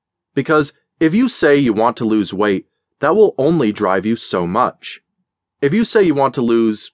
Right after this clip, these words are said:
five kilograms and zero point five kilograms each week because you want to have a six-pack, that alone will drive you more. It's good to have role models on your walls, so it motivates you to stay committed to what specifically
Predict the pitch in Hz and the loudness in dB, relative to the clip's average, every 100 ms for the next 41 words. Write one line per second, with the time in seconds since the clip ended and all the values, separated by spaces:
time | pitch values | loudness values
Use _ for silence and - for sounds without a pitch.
0 | _ _ - 139 123 - 117 90 90 78 | _ _ -2 0 0 -2 -4 -4 -6 -8
1 | - - - _ _ _ _ 117 110 107 | -10 -16 -20 _ _ _ _ -4 -2 0
2 | 107 110 _ - 104 131 180 156 156 175 | -2 -4 _ -16 -2 2 2 2 -2 -4
3 | - 123 120 120 - 104 95 95 90 - | -2 -2 -2 -2 -4 -2 0 -2 -4 -6
4 | 110 90 104 143 110 - 107 110 101 - | -8 -6 -4 -2 -2 -4 -6 -2 -4 -4
5 | _ _ _ 143 185 156 123 107 92 - | _ _ _ -2 2 2 0 -2 -4 -2
6 | 202 - - 104 87 - - 95 - 98 | -2 -2 -6 -4 -4 -6 -4 -4 -2 -2
7 | 101 156 120 92 90 82 101 131 123 123 | 0 0 0 -2 -4 -2 -2 0 0 -2
8 | 104 87 - - _ _ _ _ _ _ | -2 -4 -8 -16 _ _ _ _ _ _
9 | _ - 139 - 233 - 151 123 104 110 | _ -6 -4 -2 -2 0 0 0 2 2
10 | 104 92 87 85 92 87 85 98 104 87 | 2 0 -2 -4 -4 -4 -2 0 0 0
11 | 82 - 101 95 - _ _ 135 139 143 | -4 -4 -2 -2 -6 _ _ -4 0 2
12 | 190 104 92 - 95 95 98 92 - 110 | 2 0 -2 -2 -6 -4 -4 -4 -2 -2
13 | 143 82 - 101 107 - 113 - - 185 | 0 -2 -4 -4 -6 -6 -8 -4 -2 -2
14 | 131 - 92 104 | -2 -4 -2 -4